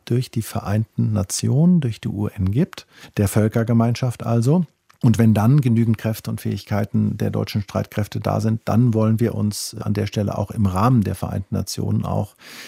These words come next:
entsprechend bewegen. Schwierig wird es dann, wenn es um Einsätze geht, die eben nicht von den Vereinten Nationen gedeckt sind, sprich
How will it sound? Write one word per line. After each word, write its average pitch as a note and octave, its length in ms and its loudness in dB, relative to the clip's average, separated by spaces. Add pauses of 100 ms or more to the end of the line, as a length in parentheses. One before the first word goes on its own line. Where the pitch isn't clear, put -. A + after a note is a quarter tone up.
(160)
entsprechend G#2 880 -2
bewegen. B2 500 2 (480)
Schwierig E3 580 2
wird E3+ 140 -2
es D3 160 -4
dann, C#3 400 0 (140)
wenn A2+ 160 2
es A2+ 160 -4
um A2 320 0
Einsätze A#2 580 -2
geht, G#2 460 -6 (120)
die - 220 -8
eben F#2+ 160 0
nicht C3 260 4
von F3+ 140 4
den F#3 140 4
Vereinten D#3+ 400 0
Nationen D#3 420 0
gedeckt C#3 380 -4
sind, C3 260 0 (220)
sprich - 420 -8